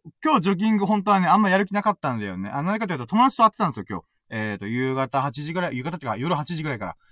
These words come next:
で、四時間ぐらい、あの、友達同士でワイワイしながら、えーと、ドライブしてたんですけど、あー、そこで、S君ね、今多分聞いてる、あの、アーカイブで聞いてると思うけど、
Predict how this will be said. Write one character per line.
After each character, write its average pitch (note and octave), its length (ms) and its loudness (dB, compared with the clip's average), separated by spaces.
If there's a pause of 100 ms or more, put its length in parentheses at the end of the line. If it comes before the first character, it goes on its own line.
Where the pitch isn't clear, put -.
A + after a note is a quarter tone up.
(300)
で、 B3+ 160 0
四 G3+ 100 2
時 G3+ 120 -4
間 A3+ 200 2
ぐ A3 80 0
ら F3 140 4
い、 A#2 160 0
あ G#2+ 100 -2
の、 G#2+ 120 -6
友 C3 140 -6
達 C3+ 140 -8
同 C3+ 140 -4
士 - 80 -16
で G#2+ 60 -12
ワ G#2+ 120 -2
イ B2 40 -4
ワ A#2 120 -4
イ G2+ 60 -8
し - 100 -12
な G#2 80 -6
が A#2+ 80 -8
ら、 E3 260 2 (120)
え - 20 -14 (100)
ー F#2 40 -14
と、 F#2+ 240 -12 (300)
ド B2 120 -6
ラ C#3+ 80 0
イ C#3+ 40 -2
ブ A#2+ 80 -8
し A2+ 60 -14
て - 60 -20
た G#2 80 -8
ん G2 40 -6
で - 20 -10
す - 60 -20
け G#2+ 80 -14
ど、 B2+ 220 -4 (500)
あ A#2 760 -2
ー、 - 40 -20 (300)
そ - 140 -4
こ A#3 120 2
で、 A#3 260 0 (520)
S G#3 240 0
君 B2+ 180 0
ね、 G2+ 220 -6
今 G3+ 200 6
多 C4 180 8
分 G3+ 80 2
聞 G3+ 160 4
い - 20 -4
て F#3+ 120 2
る、 F#3 140 2
あ C#3 80 4
の、 D#3+ 140 8
ア G3+ 60 12
ー - 40 6
カ A#3 120 2
イ A#3 40 2
ブ A3+ 60 0
で G#3 80 0
聞 A3+ 140 0
い F#3+ 40 0
て A3 80 0
る A3 80 0
と F#3 60 2
思 D3 80 0
う A#2 80 -4
け A#2 60 -6
ど、 - 40 -20